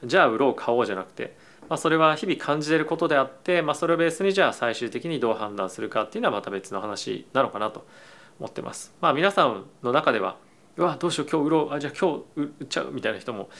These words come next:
まあ、いるかもしれませんが、思ったより、まあ、その日中に全てもし売ろうとしても売ることもないので、まあ、そのあたりはちょっと、あの、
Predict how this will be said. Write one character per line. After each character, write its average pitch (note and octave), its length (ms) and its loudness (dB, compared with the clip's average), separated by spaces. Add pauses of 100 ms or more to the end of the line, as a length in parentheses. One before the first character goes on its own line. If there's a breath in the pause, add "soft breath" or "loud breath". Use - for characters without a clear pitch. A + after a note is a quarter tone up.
(220 loud breath)
ま D3 80 0
あ、 - 20 4
い - 20 4
る F3+ 80 2
か D#3 80 4
も G#2+ 80 -6
し - 80 -10
れ A2+ 60 -4
ま G#2+ 100 -4
せ A2+ 140 -6
ん A2 40 -6
が、 A2 140 2
思 E3 220 0
っ B3+ 40 -6
た D3 120 2
よ A#2 60 4
り、 G#2+ 80 -4
ま G2+ 300 0
あ、 - 40 -20 (360 soft breath)
そ - 140 -2
の B2 320 2 (880)
日 D3+ 300 0
中 D3 240 2
に D3 140 -2
全 D3+ 260 0
て F#2+ 380 -4
も C3 80 0
し C#3 140 -4
売 A2 100 -2
ろ C3 120 2
う D3+ 80 0
と - 60 -2
し - 100 -6
て - 60 -6
も G#2 200 -8 (200)
売 A#2+ 60 -2
る A2+ 80 -2
こ B2+ 100 0
と B2+ 80 -4
も G#2+ 80 -6
な G#2+ 140 0
い G#2+ 40 -2
の F#2+ 80 -6
で、 - 160 -14 (440 loud breath)
ま C3+ 60 -4
あ、 - 20 -10
そ D#3+ 100 -2
の E3 80 2
あ G3 40 2
た F3 100 2
り A2+ 40 0
は F#2+ 80 -4
ち G2 80 -8
ょ - 40 -10
っ - 20 -10
と、 - 220 -12 (280 loud breath)
あ G#2+ 140 -2
の、 F#2+ 460 -6